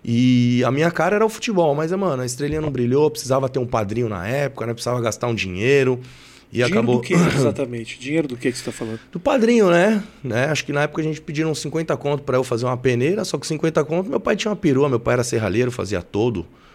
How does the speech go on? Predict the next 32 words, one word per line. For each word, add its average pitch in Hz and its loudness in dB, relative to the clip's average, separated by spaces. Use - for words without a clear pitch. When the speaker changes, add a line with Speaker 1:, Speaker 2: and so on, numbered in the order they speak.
Speaker 1:
né? 90 -4
Então 117 -4
ele 127 -2
não, 156 -6
não - -6
tinha - 0
dinheiro, 127 4
entendeu? 104 0
Pra - -4
ter 101 -4
um 98 -4
investimento 98 -4
ali 92 -2
pra 92 -4
colocar 95 -4
eu 107 0
numas 123 -4
peneiras 131 -2
diferentes, 131 0
porque 101 -6
o 110 0
cara 123 -2
depois 131 -2
ia 139 0
me 135 -4
colocar 143 0
e 247 -2
depois 226 -2
ia 233 4
vir 220 0
como 226 -2
empresário. 214 0